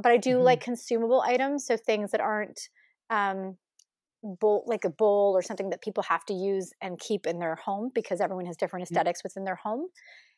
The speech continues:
Speaker 1: Um, it, ironically, the case that I, the, the woman who inspired the story actually gave everyone the same crystal, um, I think it was a cry-, it was a crystal tea light holder.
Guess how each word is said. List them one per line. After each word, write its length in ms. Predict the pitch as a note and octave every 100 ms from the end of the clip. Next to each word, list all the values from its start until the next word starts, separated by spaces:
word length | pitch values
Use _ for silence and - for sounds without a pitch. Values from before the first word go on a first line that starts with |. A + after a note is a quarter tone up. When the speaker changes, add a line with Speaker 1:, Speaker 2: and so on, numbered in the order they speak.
| _ -
Speaker 1:
Um, 320 | A#3+ A3+ G#3+ _ - _ -
it, 120 | C4 -
ironically, 580 | B3+ B3+ C#4 C4+ B3 A3
the 120 | G#3
case 320 | - A#3+ A#3+
that 100 | A3
I, 160 | F#3+ F3
the, 240 | G#3 G3 -
the 80 |
woman 240 | G3+ A3+ A3
who 80 | G#3
inspired 500 | F#3 - G3+ G#3 A3
the 60 |
story 320 | A3+ A#3 A#3 A3+
actually 260 | G3 A3+
gave 160 | G3+ G3
everyone 380 | E3+ G#3 G#3 G#3
the 80 | F#3+
same 280 | - F#3 F#3
crystal, 680 | - G#3 - G3+ F#3+ G3 - _ _ _ _
um, 380 | G3+ F#3 F#3 G3+ - -
I 40 |
think 100 | B3
it 20 |
was 80 | B3
a 40 |
cry-, 200 | - - -
it 40 |
was 100 | A#3
a 40 | A#3
crystal 380 | - B3+ C#4
tea 200 | C4+ B3+ A#3
light 180 | C4
holder. 300 | C#4+ D4 F4